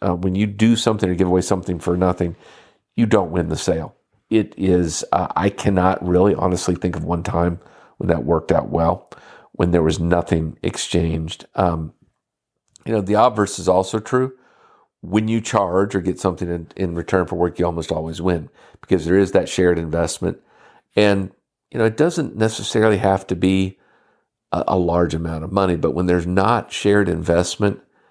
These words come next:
with something being rendered, it's not a win-win,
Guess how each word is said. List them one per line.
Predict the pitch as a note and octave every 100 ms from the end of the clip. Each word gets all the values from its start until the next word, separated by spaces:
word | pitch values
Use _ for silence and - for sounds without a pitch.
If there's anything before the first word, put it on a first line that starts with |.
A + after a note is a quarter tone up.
| _ _ _ _ _ _ _
with | D#2+ E2 F2 - - _
something | - F#2+ F2+ F2 D#2+
being | E2 D#2+
rendered, | D#2+ E2+ F2+ F#2+ F2+ - _ _ _ _ _ _ _ _
it's | - F2+ -
not | F2 F2 F#2+
a |
win-win, | G2 G2+ F#2+ F2+ E2+ E2 D#2+